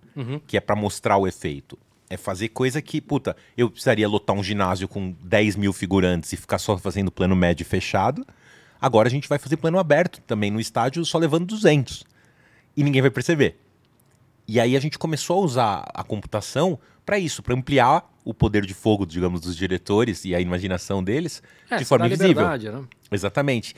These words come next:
Speaker 2: E era o contrário da noção que eles tinham, porque eles achavam que a computação ia tirar o poder deles.
Speaker 1: Mas acho que, é,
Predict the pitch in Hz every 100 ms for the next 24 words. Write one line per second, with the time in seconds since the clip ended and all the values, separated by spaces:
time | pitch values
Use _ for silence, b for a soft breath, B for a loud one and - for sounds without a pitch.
0 | B - 139 147 170 170 151 143 156 156
1 | 156 156 156 175 - 180 131 - 95 98
2 | - 104 101 104 110 - 110 120 120 127
3 | 127 107 120 104 92 87 78 67 - -
4 | B B 220 202 196 - 180 - 151 147
5 | 127